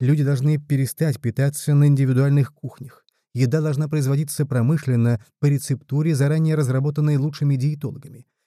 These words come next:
Это будет здоровая, калорийная, свежая еда. Её будут производить централизованно. Также централизованно будут утилизироваться и пищевые отходы.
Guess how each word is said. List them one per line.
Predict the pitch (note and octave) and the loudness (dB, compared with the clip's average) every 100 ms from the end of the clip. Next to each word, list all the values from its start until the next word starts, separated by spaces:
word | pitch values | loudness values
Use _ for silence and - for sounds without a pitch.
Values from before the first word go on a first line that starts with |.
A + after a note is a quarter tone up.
| - | -4
Это | C3+ C3+ | -2 0
будет | D3 C#3 | 0 0
здоровая, | A2+ B2 B2+ C#3 D3+ D3 | 0 0 0 0 0 -2
калорийная, | D3 D3+ B2+ A2+ A#2 B2 C3 | -2 0 0 0 0 0 -2
свежая | - A2 G2+ A2 | -4 -4 -2 -4
еда. | A2+ C3+ A#2 F2 - _ - | -4 -6 -8 -12 -20 _ -2
Её | C#3 C#3 | 0 2
будут | C3+ C#3+ D3 | 0 -2 -2
производить | C#3+ C#3+ B2 A#2 A2 - | 0 0 0 -2 -4 -4
централизованно. | C3+ B2+ C3+ C#3+ A#2 - - - _ _ _ | -4 -2 -2 -4 -8 -14 -20 -20 _ _ _
Также | C3+ C#3 C3 D3 | 0 2 0 -2
централизованно | D3 C#3+ C3 A#2+ G#2 D#3 E3 E3+ D3+ | -2 0 0 0 2 2 4 2 2
будут | D#3 F3 - | 0 -2 -4
утилизироваться | D#3+ E3 D#3 A#2+ B2 B2 C3 - C#3 | -4 0 0 0 0 0 -2 -2 -4
и | C3 | -2
пищевые | C#3+ - A#2+ G2+ G2 | -6 -6 -4 -4 -4
отходы. | - - - - | -8 -16 -20 -20